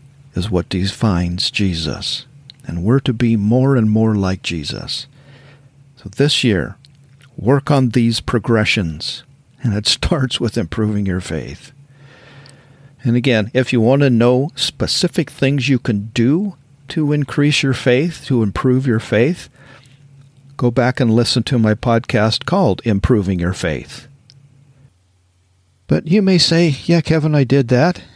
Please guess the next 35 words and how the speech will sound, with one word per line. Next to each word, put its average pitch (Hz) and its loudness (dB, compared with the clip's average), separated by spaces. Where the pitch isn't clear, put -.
and 113 -2
my 117 -4
faith 131 0
is 135 -4
improving, 135 0
but 135 0
I 131 -2
still 151 2
need 139 2
some 139 0
hope. 104 0
Things 113 -6
aren't 117 -2
looking 120 0
good. 98 0
I 113 0
still 127 0
need 123 2
something 120 0
to 110 0
cling 110 0
on 98 0
to." 87 -2
And 113 -4
you 117 2
say, 131 2
"Cling 135 2
on 127 4
to 123 2
Jesus?" 143 2
I'm 110 2
trying. 139 2
I'm 127 0
really 123 2
trying. 107 0